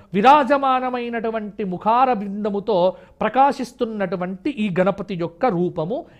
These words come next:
ఇది బాలగణపతి అన్నారు. ఈ బాలగణపతి ఉపాసన బుద్ధికి సిద్ధి కలిగింపచేస్తుంది. అలాగే చతుర్భుజ గణపతి అన్నారు. బ్రహ్మదేవుడు తపస్సు చేస్తే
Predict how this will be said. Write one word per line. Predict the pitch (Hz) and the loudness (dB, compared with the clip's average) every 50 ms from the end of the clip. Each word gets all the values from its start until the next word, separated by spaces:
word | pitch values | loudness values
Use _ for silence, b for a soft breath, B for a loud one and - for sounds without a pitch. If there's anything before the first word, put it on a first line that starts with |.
| b | b
ఇది | 214 208 247 | -6 -4 -2
బాలగణపతి | 214 151 160 160 170 185 202 190 160 175 165 165 156 165 151 - 147 151 180 226 | -2 0 2 2 2 2 2 0 -2 -2 -4 -4 -6 -8 -10 -8 -6 -4 -2 -2
అన్నారు. | 214 160 131 107 - - _ _ _ - 208 | -2 -2 -6 -10 -14 -20 _ _ _ -4 -2
ఈ | 233 | 0
బాలగణపతి | 185 143 165 147 208 285 320 269 311 285 226 269 254 - 277 214 170 170 208 214 - - _ _ _ _ _ _ _ _ _ - 175 | 2 2 2 4 6 6 6 6 4 2 2 0 0 0 -2 -4 -4 -6 -10 -14 -18 -20 _ _ _ _ _ _ _ _ _ -12 -6
ఉపాసన | 151 185 220 208 202 196 - 202 196 214 196 160 160 185 214 214 _ _ _ - | 2 4 4 4 4 2 0 -2 -2 -2 -2 -4 -6 -8 -12 -18 _ _ _ -8
బుద్ధికి | 147 139 156 175 156 151 160 240 - 254 254 190 175 185 190 - - - _ _ _ _ _ _ _ _ _ _ _ _ _ _ _ _ - | -6 -4 -4 -4 -2 -2 -2 -2 -2 -2 -4 -4 -4 -4 -8 -12 -18 -20 _ _ _ _ _ _ _ _ _ _ _ _ _ _ _ _ -6
సిద్ధి | - 196 160 143 196 | -4 -4 -2 -2 -2
కలిగింపచేస్తుంది. | 170 214 190 170 160 165 156 139 156 - - 135 120 - - - - - - - - _ _ _ _ _ _ _ _ _ _ b b b b b b b b 202 | 0 -2 -2 -2 -4 -6 -6 -6 -8 -8 -8 -10 -12 -12 -20 -20 -20 -20 -20 -20 -20 _ _ _ _ _ _ _ _ _ _ b b b b b b b b 6
అలాగే | 220 254 277 262 311 | 8 8 8 8 6
చతుర్భుజ | 311 - - 262 254 302 302 311 277 254 262 214 | 0 0 0 2 2 2 2 2 2 2 6 6
గణపతి | 269 220 233 233 233 190 220 190 - 208 208 214 226 | 6 4 4 0 0 -2 -2 -4 -4 -4 -2 2 2
అన్నారు. | 226 185 170 156 139 113 107 113 - _ _ _ _ _ _ _ _ _ _ _ _ _ - | 2 2 0 -4 -8 -10 -12 -18 -20 _ _ _ _ _ _ _ _ _ _ _ _ _ 0
బ్రహ్మదేవుడు | 151 190 226 262 294 285 240 302 302 294 285 262 262 | 2 4 4 6 4 4 4 4 4 4 4 2 2
తపస్సు | - 247 226 254 240 - - 262 | 2 0 0 -2 -4 -8 -8 -6
చేస్తే | 202 247 247 226 240 - - 277 277 240 | -2 -2 -2 -2 -4 -6 -6 -6 -6 -4